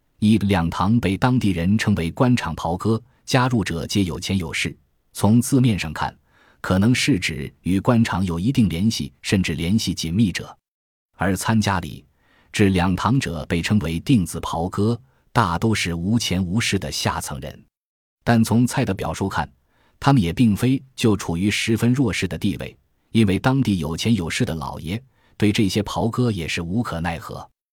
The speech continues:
有趣的是，他把参加袍哥和袍哥活动叫完袍哥，这倒是透露了那个时候参加袍哥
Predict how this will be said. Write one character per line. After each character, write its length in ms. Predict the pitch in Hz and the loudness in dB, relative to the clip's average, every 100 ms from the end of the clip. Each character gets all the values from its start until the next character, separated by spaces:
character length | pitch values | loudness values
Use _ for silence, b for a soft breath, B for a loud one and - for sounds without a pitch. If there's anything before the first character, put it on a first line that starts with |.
| _ _ _ - | _ _ _ 0
有 180 | 101 | 2
趣 160 | 110 160 | 4 2
的 100 | 82 | 0
是， 220 | - - _ _ _ - | -2 -6 _ _ _ -2
他 140 | 104 | 2
把 140 | 85 | 2
参 200 | 85 113 | 2 2
加 160 | 104 98 | 2 0
袍 280 | - - 95 | -2 -2 -2
哥 260 | 101 98 90 | 0 -2 -2
和 140 | 87 | -4
袍 260 | 87 85 98 | -4 -2 0
哥 200 | 107 101 | 0 -2
活 200 | - 85 | -2 -4
动 300 | 76 80 - | -4 -4 -2
叫 180 | 98 95 | -2 0
完 180 | 85 | -2
袍 240 | 87 85 82 | -4 -6 -6
哥， 280 | 90 95 - _ _ _ _ _ - | -6 -6 -8 _ _ _ _ _ 2
这 180 | 185 | 4
倒 160 | 139 120 | 4 2
是 140 | 104 101 | 0 -2
透 280 | - 165 | 0 2
露 100 | 117 | 4
了 80 | 110 | 4
那 180 | 127 135 | 4 2
个 100 | 92 | 0
时 180 | - 82 | -4 -4
候 200 | - - _ | -6 -10 _
参 220 | - 117 107 | -2 2 4
加 160 | 104 | 2
袍 240 | 104 85 110 | 0 -2 0
哥 320 | 110 117 | 0 0